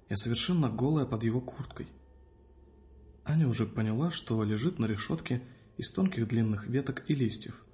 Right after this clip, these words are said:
аккуратно сложенных под спиной. «Кто мне сделал такое ложе? Тоже эльфы?»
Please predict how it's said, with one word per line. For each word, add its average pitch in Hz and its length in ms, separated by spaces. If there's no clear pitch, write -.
аккуратно 131 460
сложенных 113 500
под 110 140
спиной. 110 420
«Кто - 220
мне 165 160
сделал 123 340
такое 117 340
ложе? 139 380
Тоже 135 360
эльфы?» 160 380